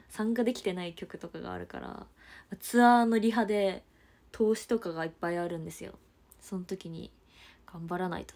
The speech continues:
なっていう感じですね。メンバーが全員集まってレッスンできる日って結構限られてて、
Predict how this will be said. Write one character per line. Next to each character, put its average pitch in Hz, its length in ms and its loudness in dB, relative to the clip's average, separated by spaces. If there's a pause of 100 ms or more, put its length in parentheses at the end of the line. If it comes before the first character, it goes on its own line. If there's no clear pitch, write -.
な - 160 -16
っ - 120 -20
て - 120 -14
い 180 140 -10
う - 40 -16 (1700)
感 - 200 -20
じ - 160 -16
で 196 100 -20
す - 180 -20
ね。 185 100 -16 (2250)
メ 247 140 10
ン 294 120 8
バ 196 200 6
ー - 20 -12
が 170 140 -4
全 196 400 2
員 208 140 2
集 202 120 -6
ま 202 100 0
っ 196 60 -4
て 170 140 -4
レ 180 80 -2
ッ - 20 -6
ス 180 200 -10
ン 160 60 -6
で 156 100 -8
き 160 140 -12
る 160 100 -8
日 156 120 -12
っ 156 40 -10
て 160 460 -10 (880)
結 226 160 -2
構 196 80 -4
限 196 300 4
ら 208 140 4
れ 196 80 2
て 165 120 -4
て、 160 420 -8